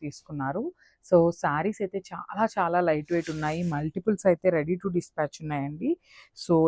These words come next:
ఎవరైనా శారీస్ నచ్చినాయి అంటే మాత్రం వెంటనే, ఆ, బుక్ చేసేసుకోండి, అస్సలు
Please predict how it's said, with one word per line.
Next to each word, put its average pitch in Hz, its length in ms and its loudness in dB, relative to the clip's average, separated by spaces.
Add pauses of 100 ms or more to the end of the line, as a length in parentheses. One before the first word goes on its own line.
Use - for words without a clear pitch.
(120)
ఎవరైనా 160 420 0 (120)
శారీస్ 165 340 -2 (100)
నచ్చినాయి 214 480 0 (120)
అంటే 165 260 -8
మాత్రం 170 340 -6
వెంటనే, 180 400 -4 (340)
ఆ, 139 40 -4 (680)
బుక్ 175 200 -4
చేసేసుకోండి, 170 800 0
అస్సలు 180 300 0